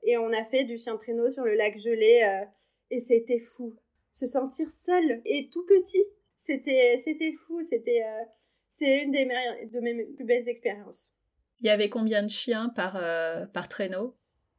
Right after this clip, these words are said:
Speaker 1: Au moins six.
Speaker 2: Ouais, c'est ça,
Speaker 1: Au
Speaker 2: ouais.
Speaker 1: moins six, ouais,
Speaker 2: Mhm.
Speaker 1: ouais, ouais. Ils sont toujours de pair. Euh, six, huit, hein, je dirais. Je dirais huit,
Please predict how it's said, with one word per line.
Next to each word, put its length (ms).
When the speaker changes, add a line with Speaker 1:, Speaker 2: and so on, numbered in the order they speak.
Speaker 1:
Au 120
moins 260
six. 440
Speaker 2:
Ouais, 280
c'est 140
ça, 260
Speaker 1:
Au 40
Speaker 2:
ouais. 60
Speaker 1:
moins 160
six, 400
ouais, 160
Speaker 2:
Mhm. 60
Speaker 1:
ouais, 100
ouais. 240
Ils 100
sont 140
toujours 320
de 160
pair. 260
Euh, 640
six, 340
huit, 260
hein, 140
je 60
dirais. 400
Je 80
dirais 360
huit, 300